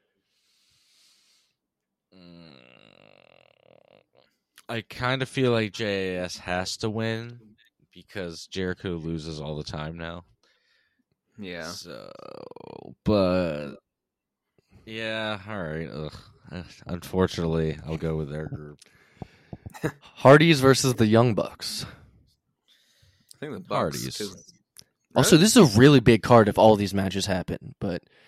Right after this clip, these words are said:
Speaker 2: It's gonna be, like, a four-hour show.
Speaker 3: you're saying Hardys? Well,
Speaker 1: Come on,
Speaker 3: Double
Speaker 1: you
Speaker 3: or
Speaker 1: can't
Speaker 3: Nothing
Speaker 1: picture, you can't picture Matt going in there and give him the old,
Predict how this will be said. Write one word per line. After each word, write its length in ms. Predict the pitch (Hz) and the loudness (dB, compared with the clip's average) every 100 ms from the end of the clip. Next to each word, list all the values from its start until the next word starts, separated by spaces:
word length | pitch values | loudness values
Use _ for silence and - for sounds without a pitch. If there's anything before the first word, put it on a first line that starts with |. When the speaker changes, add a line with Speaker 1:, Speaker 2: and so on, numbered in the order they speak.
| _ _ _ _ | _ _ _ _
Speaker 2:
It's 100 | _ | _
gonna 120 | 151 127 | -8 -6
be, 40 | |
like, 120 | 101 | -6
a 40 | 101 | -6
four-hour 400 | 110 98 80 67 | -8 -6 -6 -10
show. 180 | - 98 | -6 2
Speaker 3:
you're 100 | 131 | 4
saying 220 | 143 110 | 6 6
Hardys? 520 | 113 117 127 135 - - _ _ _ _ _ _ _ _ _ _ _ _ _ _ _ _ _ _ _ _ _ _ _ _ | 8 8 6 0 -8 -16 _ _ _ _ _ _ _ _ _ _ _ _ _ _ _ _ _ _ _ _ _ _ _ _
Well, 100 | 127 | 4
Speaker 1:
Come 40 | 117 | 10
on, 40 | |
Speaker 3:
Double 180 | 170 226 | 10 12
Speaker 1:
you 60 | |
Speaker 3:
or 20 | 196 | 12
Speaker 1:
can't 80 | |
Speaker 3:
Nothing 340 | 156 175 170 135 | 10 8 8 6
Speaker 1:
picture, 180 | 110 - - - _ | 4 -6 -20 -20 _
you 80 | 113 | -2
can't 220 | 143 147 | 4 6
picture 260 | 139 131 123 | 8 8 8
Matt 280 | 110 113 107 | 8 6 8
going 260 | 113 110 | 10 10
in 140 | 107 107 | 8 6
there 160 | 107 | 4
and 80 | 107 | 4
give 180 | 110 98 | 2 2
him 180 | 104 101 | -2 -4
the 140 | 98 | -6
old, 320 | 98 98 85 | -6 -6 -10